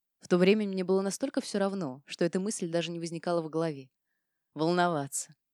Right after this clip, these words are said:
Они рады были женить сына на девушке выше его по титулу, хоть моё приданое было весьма плачевным. Запущенное имение, пустые земли и больная сестра. Потому я не считала себя обязанной производить на будущую свекровь особое впечатление.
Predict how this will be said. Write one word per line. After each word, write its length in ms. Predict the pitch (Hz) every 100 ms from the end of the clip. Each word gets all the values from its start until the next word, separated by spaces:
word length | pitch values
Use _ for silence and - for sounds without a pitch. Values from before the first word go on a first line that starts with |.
| _ _ -
Они 240 | 175 180
рады 260 | 175 196 220
были 200 | 208 214
женить 320 | 190 190 185
сына 240 | - 185
на 160 | 160 156
девушке 420 | 156 151 147 156
выше 260 | 156 156 147
его 160 | 143
по 140 | 143 170
титулу, 420 | - 160 123 131 _
хоть 140 | - 160
моё 200 | 160 160
приданое 460 | 170 156 175 208
было 200 | 156 156
весьма 280 | 147 - 151
плачевным. 580 | 156 156 - 139 120 - _ _ _ _ _
Запущенное 640 | 156 170 208 - 170 156
имение, 480 | 147 147 202 196 156
пустые 340 | - 151 - 156
земли 320 | 135 165 202
и 40 |
больная 420 | 147 143 143 147
сестра. 480 | 151 160 - 143 117 _ _ _ _ _ _ _
Потому 260 | - 196 233
я 100 | 262
не 80 | 240
считала 340 | - 233 269
себя 240 | - 185 165
обязанной 360 | 170 165 160
производить 480 | 139 156 151 156 180
на 140 | 170
будущую 360 | 143 151 147 139
свекровь 400 | - 147 165 196
особое 320 | 185 139 139
впечатление. 720 | 139 - - - 127 113 156